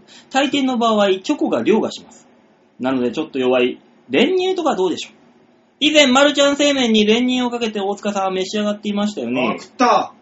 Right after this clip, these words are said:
Speaker 1: 絶妙のマッチングだったと記憶しております。次は練乳をお味噌汁、焼き魚、お刺身などで試してほしいです。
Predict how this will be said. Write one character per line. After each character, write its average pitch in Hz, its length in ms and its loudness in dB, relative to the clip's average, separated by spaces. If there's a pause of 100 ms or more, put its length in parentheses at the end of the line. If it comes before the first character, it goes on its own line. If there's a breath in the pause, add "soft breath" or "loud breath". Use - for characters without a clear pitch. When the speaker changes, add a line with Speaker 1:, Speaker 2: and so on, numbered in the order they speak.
(140)
Speaker 1:
絶 220 240 -2
妙 202 240 4
の 185 80 2
マ 175 140 4
ッ 170 80 -10
チ 190 140 -2
ン 190 40 0
グ 190 80 -2
だ 180 80 0
っ - 20 -8
た 160 100 -2
と 123 120 -6
記 - 100 -6
憶 113 200 -4
し - 60 -16
て 107 60 -8
お 92 60 -6
り 87 80 -12
ま - 100 -20
す。 - 180 -20 (600 soft breath)
次 240 260 2
は 208 140 6
練 294 280 4
乳 277 220 0
を 233 260 2
お 196 120 0
味 339 140 -2
噌 330 140 -4
汁、 160 540 2 (180)
焼 190 200 0
き 262 180 -4
魚、 180 580 -2 (280)
お 175 140 -4
刺 277 320 -4
身 269 200 0
な 240 140 0
ど 220 100 -4
で 214 180 0
試 196 220 -4
し 202 60 -8
て 196 80 -6
ほ 190 140 -4
し 185 160 -8
い 165 40 -8
で 165 120 -4
す。 - 180 -20